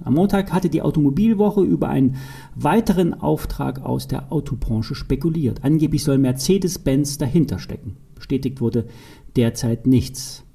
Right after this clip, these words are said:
Entscheidend wird sein, wie umfänglich die Bestellung für die E-Auto-Batterieprodukte ausfallen wird. Eher ein kleiner Auftrag wie bei Porsche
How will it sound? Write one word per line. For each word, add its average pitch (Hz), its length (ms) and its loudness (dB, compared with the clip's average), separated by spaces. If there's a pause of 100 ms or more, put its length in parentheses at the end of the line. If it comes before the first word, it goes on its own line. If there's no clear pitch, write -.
(120)
Entscheidend 170 420 0
wird 185 120 2
sein, 196 400 2
wie 180 220 0 (340)
umfänglich 120 640 4
die 143 100 -2
Bestellung 165 540 4
für - 120 -4
die 117 340 2
E-Auto-Batterieprodukte 110 1120 0
ausfallen 107 640 2
wird. 98 160 0
Eher 120 200 4
ein 104 180 2
kleiner 127 440 2
Auftrag 170 480 -2
wie 131 60 2
bei 190 140 2
Porsche 170 480 0